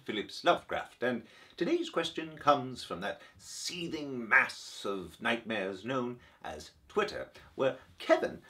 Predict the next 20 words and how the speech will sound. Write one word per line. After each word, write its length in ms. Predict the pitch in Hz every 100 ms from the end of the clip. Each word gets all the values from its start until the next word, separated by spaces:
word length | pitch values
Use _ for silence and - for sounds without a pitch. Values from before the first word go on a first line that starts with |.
| -
uh, 60 | 117
wants 220 | 339 330
to 100 | 131
know 160 | 107 113
my 220 | 175 247
thoughts 460 | - 92 - - - - -
on 340 | 107 101 113 - _ -
a 200 | 92 90
newly 560 | 117 220 226 208 196 - -
discovered 520 | 131 - 196 202 180 -
species 720 | - - 262 - 87 113 -
that 120 | 131
has 100 | 147
been 160 | 175 123
named 260 | 80 113
after 320 | - - 104
one 280 | 98 - 82 -
of 140 | 85
my 180 | 90 110
monsters. 680 | 135 214 - 80 - -